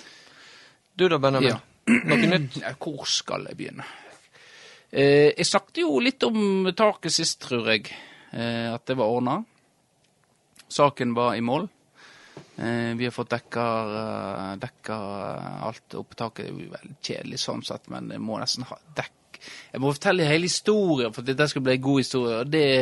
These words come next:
Speaker 2: det er ikke jeg helt ennå. Men uansett så, eh, det som skjedde nå, det er en lekkasje ofte, så må, blir jo det innvend-,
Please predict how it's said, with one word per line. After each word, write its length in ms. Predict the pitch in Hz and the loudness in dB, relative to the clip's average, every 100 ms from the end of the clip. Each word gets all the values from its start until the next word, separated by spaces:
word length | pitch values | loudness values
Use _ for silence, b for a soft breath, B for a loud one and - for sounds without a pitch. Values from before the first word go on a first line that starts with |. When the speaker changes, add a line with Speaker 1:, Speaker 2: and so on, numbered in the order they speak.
| 123 120 113 B B | 4 2 -2 B B
Speaker 2:
det 120 | - | 4
er 140 | 147 131 | 6 6
ikke 180 | 120 127 | 4 0
jeg 120 | 113 | 0
helt 320 | 113 117 - | 0 -2 0
ennå. 160 | 110 110 | -2 -2
Men 420 | 113 185 202 196 | -2 0 2 0
uansett 440 | 202 233 - 202 - | 0 0 0 -2 -2
så, 220 | - 196 190 165 139 127 B B | -2 2 6 8 8 6 B B
eh, 400 | B 143 139 135 | B 2 4 4
det 160 | 143 185 | 2 0
som 120 | 190 | 0
skjedde 460 | - 151 147 170 196 | 0 2 0 0 0
nå, 140 | 139 120 | 2 0
det 140 | 120 117 | 0 -2
er 60 | 113 | 0
en 120 | 123 | -2
lekkasje 460 | 123 - 143 123 | 0 4 4 4
ofte, 300 | 110 - 143 185 | -4 -4 -2 0
så 140 | - | 0
må, 220 | 180 156 | -2 -2
blir 240 | 139 151 160 | -2 -2 -2
jo 60 | 131 | 0
det 80 | |
innvend-, 480 | 117 120 120 123 113 | -2 0 0 0 -2